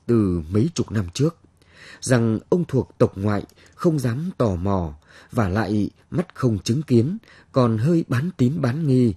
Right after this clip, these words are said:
e người không ưa đơm đặt. Kẻ nói, người nghe, rồi cũng im lặng. Muốn nói lên lòng trung thực của mình, ông Ba Uông cứ nhìn ông giáo. Hai người chỉ thở dài.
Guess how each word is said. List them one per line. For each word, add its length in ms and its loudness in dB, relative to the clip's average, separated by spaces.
e 360 0
người 360 0
không 280 -2
ưa 320 4
đơm 220 0
đặt. 200 -2
Kẻ 200 2
nói, 480 -4
người 320 4
nghe, 300 -2
rồi 460 -2
cũng 140 -4
im 180 2
lặng. 220 -2
Muốn 220 4
nói 200 0
lên 220 0
lòng 300 0
trung 200 0
thực 160 -2
của 140 -2
mình, 300 0
ông 220 2
Ba 80 0
Uông 560 -4
cứ 100 2
nhìn 260 0
ông 200 -4
giáo. 380 -6
Hai 180 0
người 560 0
chỉ 220 -2
thở 180 -2
dài. 300 -4